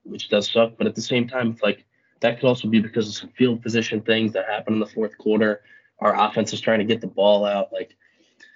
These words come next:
it, they really played their heart out. And I'm, I'm not mad at the Giants defense, but, like, at the same time, just like you said, the Jaylen Waddle just kinda started to shred us apart.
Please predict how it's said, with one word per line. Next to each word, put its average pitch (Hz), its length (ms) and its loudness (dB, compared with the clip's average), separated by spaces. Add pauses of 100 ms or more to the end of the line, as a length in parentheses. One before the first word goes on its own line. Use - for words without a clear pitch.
(220)
it, 120 220 0 (320)
they 123 240 2
really 165 260 4
played 120 260 2
their 110 140 4
heart 110 160 2
out. 120 140 2
And 113 100 0
I'm, 127 240 -2
I'm 175 120 2
not 110 180 0
mad 113 340 2
at 107 140 0
the 104 60 -10
Giants 117 280 -2
defense, 131 300 0
but, 92 140 -4
like, 95 140 -4
at 107 80 -4
the 107 80 -14
same 113 220 0
time, 107 320 0 (220)
just 110 160 -2
like 107 120 2
you 101 60 -2
said, 101 220 0
the 92 80 -6
Jaylen 110 300 2
Waddle 101 260 0
just 95 180 -6
kinda 95 180 -4
started 95 360 -2
to - 40 -8
shred 104 360 -2
us - 200 -6
apart. 120 300 2